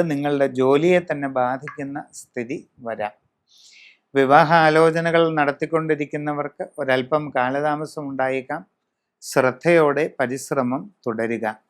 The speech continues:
കുടുംബത്തിൽ സ്വസ്ഥതയും സന്തോഷവും നിലനിൽക്കാൻ സാധ്യതയുണ്ട്. എങ്കിലും സംഭാഷണങ്ങളിൽ വേണ്ടത്ര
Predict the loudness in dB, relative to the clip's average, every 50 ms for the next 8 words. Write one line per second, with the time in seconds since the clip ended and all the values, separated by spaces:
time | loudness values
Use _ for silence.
0 | _ _ _ _ _ _ _ _ _ _ _ _ _ -20 -16 _ -4 -2 -2 0
1 | 2 2 2 2 2 0 0 0 0 -6 _ _ _ _ _ -16 -6 0 2 2
2 | 2 2 2 2 4 4 4 4 2 -2 -6 -4 -4 -2 -2 0 2 2 0 0
3 | -2 -4 -4 -4 -4 -6 -6 -4 -2 0 0 0 -2 -2 -4 -2 -2 -2 -2 -2
4 | -4 -12 _ _ -14 -8 -4 -4 -4 -4 -4 -6 -6 -2 0 0 0 0 -2 -4
5 | -6 -6 -8 _ _ _ _ _ _ _ -20 -20 _ _ _ _ _ 0 2 2
6 | 4 4 4 2 2 -2 -6 -14 -18 -14 -6 -4 -2 -2 -2 -2 0 0 0 0
7 | -2 -6 -6 -6 -4 -2 -2 -2 -2 -2 -4 -2 0 0 0 0 -2 -4 -4 -4
8 | -6 -6